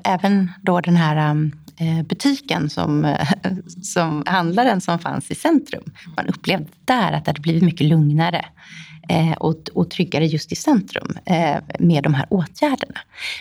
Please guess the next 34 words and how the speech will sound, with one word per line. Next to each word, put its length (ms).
Men 60
då 80
handlar 300
det 60
om 140
upprustning. 800
Eh, 180
och 140
det 100
ska 140
jag 80
säga 200
också, 180
det 100
kanske 200
jag 100
glömde 300
att 60
säga 340
när, 400
i, 160
just 200
i 100
urvalet 840
av, 440
eh, 240
områden, 840
att 200
vi 60
har 100
tittat 460
på 200
områden 640
som, 420